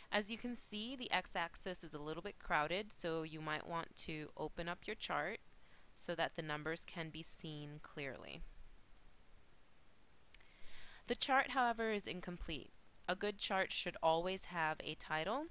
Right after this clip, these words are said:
and you should also s-, show your source of data. In this case, we want to go to Layout, click on Chart Title, and above Chart. In our pretend data, we will call this the average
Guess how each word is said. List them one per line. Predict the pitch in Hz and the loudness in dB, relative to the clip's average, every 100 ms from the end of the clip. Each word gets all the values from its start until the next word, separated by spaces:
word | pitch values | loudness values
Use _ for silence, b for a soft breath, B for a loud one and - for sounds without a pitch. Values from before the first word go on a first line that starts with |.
| - - - | -8 -8 -2
and | 180 | 0
you | 165 | 0
should | - | 0
also | 151 156 165 | 0 0 -2
s-, | - - | -4 -4
show | - 160 151 | -2 0 0
your | 147 143 | -2 -4
source | - 139 135 | -2 -2 -4
of | - | -6
data. | - - - - - B B B | -4 -4 -4 -4 -6 B B B
In | 185 | 2
this | 185 196 | 2 2
case, | - 220 - | 0 0 0
we | 202 | 0
want | 175 - | 0 0
to | |
go | - 156 | -2 -2
to | 156 | 0
Layout, | 151 151 160 196 294 - - - - - B B B B B - - - - - - - - - - | 0 2 4 6 4 2 -4 -2 -2 -4 B B B B B -20 -18 -20 -20 -20 -18 -18 -18 -12 -2
click | 208 196 | 2 4
on | 175 | 4
Chart | - 185 196 | 4 4 2
Title, | - 190 185 202 262 - | 2 0 2 2 0 0
and | 185 175 175 - - 170 | 0 -2 -6 -12 -4 2
above | 160 170 180 - | 6 6 6 -2
Chart. | - 143 175 - - - B B B B B B - - - - - - - - - - - - | 0 0 0 -4 -12 -8 B B B B B B -14 -18 -18 -18 -18 -18 -18 -14 -14 -14 -6 2
In | 185 | 6
our | 185 | 6
pretend | 185 202 - 226 233 | 4 0 0 0 0
data, | 190 170 170 160 | 0 4 2 2
we | 165 | -2
will | 165 | -2
call | - - 156 160 | -2 0 2 2
this | 180 202 - - | 2 -2 -4 -4
the | 170 160 - | -4 -2 2
average | 170 185 202 214 220 220 214 - | 2 2 0 -2 -2 -4 -6 -8